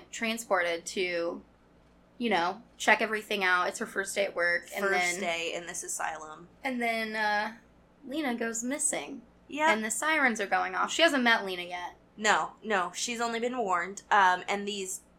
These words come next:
Speaker 2: and it, one thing that I really like about the beginning is these, this red light, it's obviously an emergency light flashing, and it goes on for a few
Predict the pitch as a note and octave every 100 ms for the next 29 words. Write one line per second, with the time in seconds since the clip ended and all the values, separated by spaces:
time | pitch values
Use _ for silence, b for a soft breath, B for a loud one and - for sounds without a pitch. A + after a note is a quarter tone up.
0 | _ B B B - A#3+ A3+ G#3+ - -
1 | - - - A3+ D#4+ F#4 E4+ C#4+ A#3+ G3+
2 | G3+ G#3 G3+ F3+ F#3 F#3+ F3 F3 E3+ F3
3 | F3 F3 F3+ - F3+ E3+ - F#3 - F#3+
4 | G3+ G3+ G3+ G3 E3+ - F#3 F#3 F#3 F3+
5 | F3+ F3 F3+ F3 F3 F3+ E3+ E3 D3+ -
6 | G3+ A3 B3+ - E3+ D3+ F#3 B B B
7 | B G3+ G#3 G#3 G#3 - _ _ G#3 G#3
8 | F#4 C#4 A#3+ C#4+ - F#3 D#3 - F#3 F#3